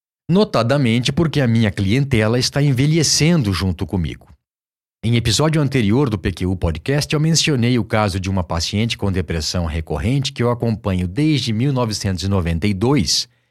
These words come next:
e que, com oitenta anos, fez quadro demencial. E como o dela,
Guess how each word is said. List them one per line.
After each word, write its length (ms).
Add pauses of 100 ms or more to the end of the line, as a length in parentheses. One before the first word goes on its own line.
e 80
que, 340 (240)
com 240 (140)
oitenta 580
anos, 480
fez 240
quadro 460
demencial. 720 (800)
E 60
como 260
o 80
dela, 460